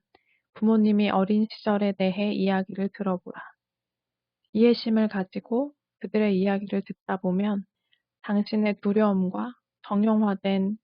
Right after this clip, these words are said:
인생관이 어디에서 비롯되었는지 알 수 있을 것이다. 당신에게 그런 행동을 한 사람들 역시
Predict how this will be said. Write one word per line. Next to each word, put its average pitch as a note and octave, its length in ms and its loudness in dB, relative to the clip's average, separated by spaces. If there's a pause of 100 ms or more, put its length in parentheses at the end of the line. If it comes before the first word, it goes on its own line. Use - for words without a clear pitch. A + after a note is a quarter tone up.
(140)
인생관이 F#3+ 800 -2 (320)
어디에서 G#3+ 640 0
비롯되었는지 F#3+ 920 -2
알 F#3+ 240 -2
수 - 180 -8
있을 F#3+ 320 -4
것이다. - 640 -14 (840)
당신에게 A3 680 0
그런 A3 340 0
행동을 B3+ 480 -2
한 B3 340 -4
사람들 A#3+ 480 -2
역시 F#3+ 520 -6